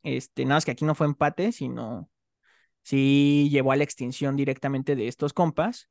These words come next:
de los neandertales, y bueno, pues yo creo que solo una especie de homínido cabe en este planeta. Nah, no es cierto. Bueno, tercera sección. Pasemos a la tercera sección, que es, pues ya, ¿cómo resolvemos este embrollo?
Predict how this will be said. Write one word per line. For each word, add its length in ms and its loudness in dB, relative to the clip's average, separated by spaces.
de 120 -4
los 140 -4
neandertales, 720 0
y 300 -10
bueno, 280 -10
pues 120 -20
yo 120 -4
creo 180 -6
que 280 -6
solo 320 0
una 140 0
especie 400 -2
de 80 0
homínido 460 -6
cabe 260 -6
en 100 -8
este 220 -12
planeta. 520 -16
Nah, 180 -4
no 60 -6
es 80 -10
cierto. 180 -16
Bueno, 360 2
tercera 380 2
sección. 480 -6
Pasemos 320 2
a 60 6
la 80 4
tercera 340 2
sección, 420 -6
que 180 -2
es, 180 -10
pues 160 2
ya, 120 2
¿cómo 220 6
resolvemos 520 2
este 220 -2
embrollo? 580 2